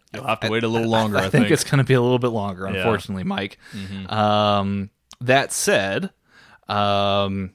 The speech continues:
Speaker 2: we'll see what happens. Maybe it'll work. Maybe it won't work. We'll,
Speaker 1: Yeah.
Speaker 2: we'll, we'll see. Who knows if, if he's gonna be able to make the show? I'm, I'm thinking ninety-five percent he does not.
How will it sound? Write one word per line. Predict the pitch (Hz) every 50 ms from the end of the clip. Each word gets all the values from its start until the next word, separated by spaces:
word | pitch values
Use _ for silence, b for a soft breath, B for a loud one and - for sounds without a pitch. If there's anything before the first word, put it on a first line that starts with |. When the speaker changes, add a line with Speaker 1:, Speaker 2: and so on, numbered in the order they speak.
| _ -
Speaker 2:
we'll | - 117 117
see | - - 147 170
what | 196 185
happens. | 139 147 143 143 135 190 220 240 175 - - - - - -
Maybe | 107 107 110 110 117 120 135 143
it'll | 156 151 147
work. | 160 202 240 233 - - -
Maybe | 113 104 107 123
it | 160 196
won't | 190 208 233 214 147
work. | 127 117 110 101 98 - -
We'll, | 98 110 110
Speaker 1:
Yeah. | 117 - -
Speaker 2:
we'll, | 117 120 120 113
we'll | - 131 127 117
see. | - - 151 131 113 101 98
Who | 98 104 127
knows | 143 147 147 151 139
if, | 139 131 - - -
if | - 127 117 - -
he's | - 135 131 127
gonna | - 127 120
be | 117 120
able | 120 117
to | 110 113
make | 110 113 113
the | 117 117
show? | - - 107 98
I'm, | 95 110 120 117 -
I'm | - 127 131 139 143 143 135 135 _ -
thinking | 165 160 156 - 160 147 139 139
ninety-five | 135 131 135 139 131 - - 135 131 127
percent | - 131 120 - - 120 117
he | 104 117 113
does | 107 113 107 95 -
not. | 104 82 50 50 -